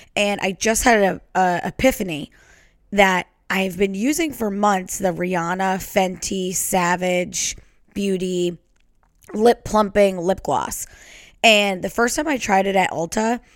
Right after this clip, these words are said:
I used, like, you know, their little wand or whatever, not the real one, the fake one, put it on, and I immediately felt like James and the Giant Peach. Like, I felt like my lips were the size of my face.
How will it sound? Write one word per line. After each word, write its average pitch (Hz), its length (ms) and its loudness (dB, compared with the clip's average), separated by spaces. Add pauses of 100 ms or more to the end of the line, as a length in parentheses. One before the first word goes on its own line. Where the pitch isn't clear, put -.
(300)
I 208 120 6
used, 190 480 -2
like, 180 240 0
you - 80 -2
know, 175 180 0
their 170 160 -2
little 175 260 -2
wand 165 440 -4
or - 80 -4
whatever, 170 400 -6
not 165 240 -10
the 226 100 -2
real 254 220 0
one, 185 240 -2
the 190 80 -10
fake 180 320 -4
one, 165 260 -4 (300)
put 277 200 6
it 302 120 4
on, 190 420 4 (440)
and 226 160 8
I 202 300 4
immediately 226 540 2
felt 202 260 4
like 185 280 0
James 185 280 -2
and 180 100 -8
the 170 60 -8
Giant 175 380 -4
Peach. - 580 -8
Like, 185 260 -2
I 185 140 0
felt 185 220 0
like 190 160 -2
my 185 160 -4
lips 190 440 -2
were 185 480 0
the 190 140 -6
size 185 320 -2
of 185 60 -8
my 175 120 -4
face. 277 580 2